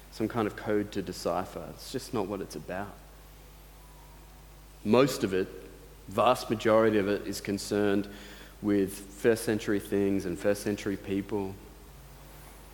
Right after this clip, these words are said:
Here, right at the end, we get a little, a, like a little keyhole view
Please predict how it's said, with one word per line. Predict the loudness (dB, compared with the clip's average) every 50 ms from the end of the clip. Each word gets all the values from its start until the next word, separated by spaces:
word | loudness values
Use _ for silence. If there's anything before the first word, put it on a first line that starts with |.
| -20 -20 -20 -20 -16 -6
Here, | 0 4 6 8 8
right | 8 8 8 8 6
at | 6 4 2
the | 2 2 2
end, | 4 4 4 4 4 4 2
we | 0 -2
get | 0 2 2 4 4
a | 2 0 -2 -6 -12 -14 -14 -10 -4 -2
little, | 0 0 0 0 -2 -6 -10 -14 -14 -16 -16 -16 -16 -16 -16 -16 -18 -18 -18 -18 -20 -20 -20 -20 -20 -20 -20 -20 -20 -20 -18 -14 -10
a, | -10 -10 -8 -6
like | -4 -4 -2 -2
a | -2
little | 0 2 4 4 4 4 2
keyhole | -2 0 4 6 6 6 8 8 8 10 10 10 6
view | 6 4 6 6 8 8 6 6 4 0